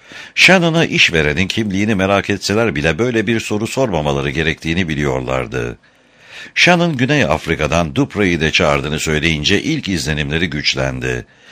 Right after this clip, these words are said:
Beş yüz sterlinlik bir uçak biletinin ücretini ödemesi Shannon'ın oyun oynamadığını gösteriyordu.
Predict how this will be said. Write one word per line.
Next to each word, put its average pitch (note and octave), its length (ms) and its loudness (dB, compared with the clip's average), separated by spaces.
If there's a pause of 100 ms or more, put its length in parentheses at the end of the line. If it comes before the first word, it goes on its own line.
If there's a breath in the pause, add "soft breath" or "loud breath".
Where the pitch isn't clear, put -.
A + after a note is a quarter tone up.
(240 loud breath)
Beş C3 320 6
yüz A2 180 -2
sterlinlik D2 680 0
bir A2+ 100 0
uçak F#2+ 400 0
biletinin E2 400 0
ücretini E2+ 480 -2
ödemesi D2+ 520 0
Shannon'ın A#2+ 460 0
oyun G#2 280 0
oynamadığını D#2+ 600 0
gösteriyordu. B1+ 920 -4